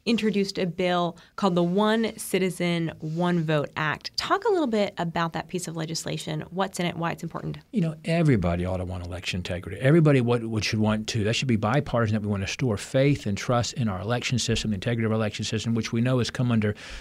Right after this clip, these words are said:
Speaker 2: scrutiny and, and challenge and has been a divisive issue for the past couple of years. Uh, but our bill, One Citizen, One Vote Act, would say that the federal dollars that are allocated to states and localities, uh, that they would not be eligible to receive those funds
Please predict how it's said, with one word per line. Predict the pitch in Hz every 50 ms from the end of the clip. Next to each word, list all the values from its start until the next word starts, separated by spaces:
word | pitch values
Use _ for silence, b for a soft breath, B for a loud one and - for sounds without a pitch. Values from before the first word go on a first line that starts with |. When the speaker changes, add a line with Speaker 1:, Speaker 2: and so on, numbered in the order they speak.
| B B
Speaker 2:
scrutiny | - - 151 143 - 131 131 127 123 117
and, | 104 107
and | 110 107 101 98
challenge | - 123 120 120 123 120 120 110 101
and | 107
has | 101 98 107
been | 107 104 104
a |
divisive | 92 90 104 113 123 117 - - 98 104
issue | 113 117 - 117 101
for | - 110 98
the | 95
past | - 113 110 101 - -
couple | - 113 - 98 95
of | 95
years. | 101 117 123 127 120 110 104 101 - - B B B B B B B B B
Uh, | 110 104 107
but | 104 107 107
our | 135 156 175 180
bill, | 143 135 123 117 107 107 113 110
One | 113 127 131
Citizen, | - - 123 110 - 123 110
One | 107 107 104 98
Vote | 107 104 107 104 -
Act, | 104 95 98 - - -
would | 110 -
say | - 117 110 104
that | 104 98
the | - 98
federal | - - 123 135 175 196 190
dollars | 151 123 107 113 120 113 104 -
that | 113 98
are | 92 87 - -
allocated | 110 110 117 131 143 143 147 - 120 107 107 107 -
to | 107
states | - - - 110 113 - -
and | 127
localities, | 123 135 - - 87 82 76 82 87 - 69 - - - B B B B B B B B
uh, | 110 98 101 101
that | 98 107 104 104 107 110
they | 113 113
would | 113 110 110 101
not | 110 120 135 -
be | 156 131
eligible | 120 120 127 - - 113
to |
receive | 95 - - 127 107
those | 107 98 90 -
funds | - - 123 113 104 101 101 101 -